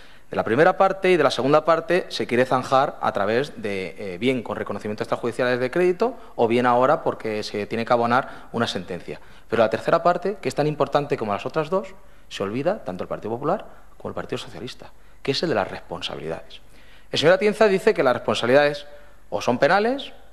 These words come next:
o son políticas. Las penales las deciden los jueces y las políticas las deciden las elecciones en los vecinos cada cuatro años. Yo no estoy de acuerdo. Yo no estoy de acuerdo que las responsabilidades políticas solo se zanjen cada cuatro años. Pero es que luego hay otras responsabilidades, que son las responsabilidades contables o las responsabilidades de la mala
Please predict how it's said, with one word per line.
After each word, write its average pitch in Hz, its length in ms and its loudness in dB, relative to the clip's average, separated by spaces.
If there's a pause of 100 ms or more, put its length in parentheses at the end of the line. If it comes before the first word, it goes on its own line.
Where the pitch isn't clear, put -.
(160)
o 101 100 -8
son 117 160 0
políticas. 107 460 -2
Las - 80 0
penales 117 340 0
las 85 140 -4
deciden 85 340 -6
los 117 80 0
jueces 262 440 -2 (440)
y 135 140 2
las 135 140 6
políticas 160 420 2
las 143 140 6
deciden 151 200 4
las 143 140 4
elecciones 135 520 0 (220)
en 113 100 -2
los 107 100 2
vecinos 135 280 2
cada 95 160 0
cuatro 95 300 -2
años. 71 280 -14 (760)
Yo 123 140 2
no 131 40 4
estoy 110 160 -2
de 85 60 -2
acuerdo. - 240 -10 (280)
Yo 110 60 -8
no 113 40 -4
estoy 139 160 4
de - 20 8
acuerdo 156 200 4
que 151 60 2
las 143 100 6
responsabilidades 143 480 2
políticas 202 480 4
solo 175 160 2
se 160 140 2
zanjen 175 280 0
cada 135 180 4
cuatro 131 280 2
años. - 300 -10 (380)
Pero 143 100 4
es - 60 0
que 185 60 4
luego 196 100 8
hay 190 60 4
otras 180 140 4
responsabilidades, 160 580 4
que - 40 -8
son 123 80 -2
las 147 80 6
responsabilidades 135 540 2 (180)
contables 165 640 2
o - 80 -2
las 110 60 -2
responsabilidades 131 440 2
de 127 80 2
la 117 120 4
mala 180 400 2